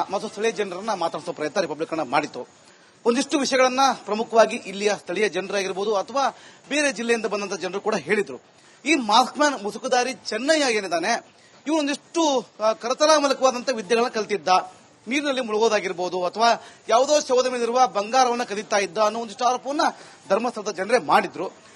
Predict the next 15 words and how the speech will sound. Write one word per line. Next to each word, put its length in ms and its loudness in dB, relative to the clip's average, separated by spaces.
ಅದೆಲ್ಲವೂ 440 4
ಸತ್ಯ 460 2
ಅಂತಾನೂ 260 2
ಅದಾದ 340 2
ನಂತರ 200 -6
ಗೊತ್ತಾಯ್ತು. 640 -2
ಆ, 80 4
ಪ್ರಮುಖವಾಗಿ 640 2
ಈ 160 -2
ಹಿಂದೆ 440 2
ಯಾವತ್ತಂದ್ರೆ 500 0
ಈ 260 -4
ಧರ್ಮಸ್ಥಳ 420 -2
ತಲೆಬುರುಡೆ 320 -4
ಪ್ರಕರಣಕ್ಕೆ 720 -2